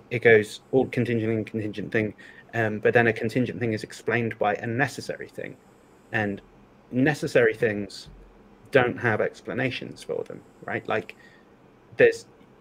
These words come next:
nothing explains why two plus two equals four. It's not like because su-, such and such happened, then two plus two equals four,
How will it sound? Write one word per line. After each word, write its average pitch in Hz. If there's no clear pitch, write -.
nothing 135
explains 131
why 113
two 123
plus -
two 113
equals -
four. 127
It's -
not 127
like 113
because -
su-, 113
such -
and 117
such -
happened, 104
then 110
two 123
plus 117
two 110
equals 101
four, 95